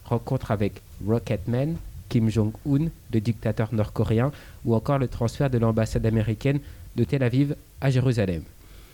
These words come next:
Sur le plan domestique, le président Trump a contribué à entretenir une situation économique favorable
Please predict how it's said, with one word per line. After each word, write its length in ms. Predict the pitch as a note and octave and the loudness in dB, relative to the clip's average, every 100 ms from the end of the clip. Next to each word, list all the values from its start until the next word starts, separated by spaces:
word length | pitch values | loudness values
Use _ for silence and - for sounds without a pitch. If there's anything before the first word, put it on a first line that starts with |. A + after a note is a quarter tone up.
| - | -16
Sur 140 | - B2+ | -2 0
le 80 | |
plan 160 | B2 E3 | 2 2
domestique, 500 | D3+ C3+ B2 - - | 2 2 2 -2 -2
le 80 | C3 | -2
président 380 | - B2+ A#2+ A#2 | 0 2 2 2
Trump 320 | - C#3+ - | 2 0 0
a 100 | G#2+ | -2
contribué 560 | - A#2 B2 A2+ B2 | 0 0 0 2 4
à 80 | C3+ | 4
entretenir 480 | A2+ - A#2+ C3 B2+ | 2 0 0 2 2
une 100 | A2+ | 2
situation 460 | - - A#2 - B2 | -2 0 -2 0 0
économique 380 | - A#2 C3 | 0 0 0
favorable 560 | - B2+ G#2+ A2+ B2+ C3+ | 0 0 0 0 0 -2